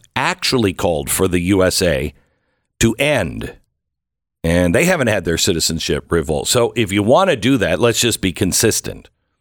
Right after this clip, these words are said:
Here's, here's the way I look at things today. Remember when they said they wanted to reimagine the police?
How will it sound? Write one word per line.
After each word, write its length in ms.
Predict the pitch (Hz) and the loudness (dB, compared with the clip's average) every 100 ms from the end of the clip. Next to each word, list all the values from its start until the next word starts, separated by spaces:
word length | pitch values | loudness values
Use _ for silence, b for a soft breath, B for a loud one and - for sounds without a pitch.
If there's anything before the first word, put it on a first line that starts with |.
| _ _ _ _ _ _ _ | _ _ _ _ _ _ _
Here's, 540 | - 175 226 185 - - _ _ | -2 0 2 0 -2 -8 _ _
here's 300 | 110 175 185 | -2 0 2
the 40 | 180 | 2
way 460 | 170 147 139 - - 113 - | 2 2 0 -4 -12 -12 -4
I 160 | 135 147 | 0 2
look 240 | 120 110 | 0 0
at 100 | - | -4
things 460 | - 73 57 50 - - _ | -2 -4 -2 -6 -8 -10 _
today. 320 | 101 78 57 52 _ _ _ _ _ _ _ _ _ _ _ _ _ _ _ _ _ _ _ _ _ _ _ _ _ | -2 0 -4 -8 _ _ _ _ _ _ _ _ _ _ _ _ _ _ _ _ _ _ _ _ _ _ _ _ _
Remember 500 | 147 131 165 208 240 | 2 2 4 2 4
when 120 | 262 | 4
they 120 | 226 175 | 4 2
said 160 | 165 | 2
they 80 | 143 | 2
wanted 280 | 131 131 113 | 2 2 2
to 100 | 113 | 2
reimagine 640 | 117 120 113 110 107 107 | 2 2 2 0 0 0
the 80 | 107 | 2
police? 640 | - 107 98 104 - - | 2 2 2 2 0 -4